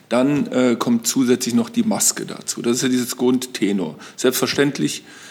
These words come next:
ähm, geschieht das draußen nicht so leicht wie drinnen, aber prinzipiell können Sie natürlich auch draußen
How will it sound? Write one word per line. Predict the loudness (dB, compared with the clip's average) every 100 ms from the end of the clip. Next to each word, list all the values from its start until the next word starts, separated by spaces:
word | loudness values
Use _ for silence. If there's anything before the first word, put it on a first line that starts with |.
| -12 -2
ähm, | 2 2 2
geschieht | 0 2 0 0
das | -2 -2
draußen | 0 0 2 2 2
nicht | 2 -2
so | -2 0
leicht | 2 0 0
wie | -6
drinnen, | -4 0 0 0
aber | 0 0 0
prinzipiell | 0 0 2 0 -2 -2
können | -2 -2 -2
Sie | -4
natürlich | -6 -4 -4 -4 -6
auch | -8 -10
draußen | -6 -2 0 0 0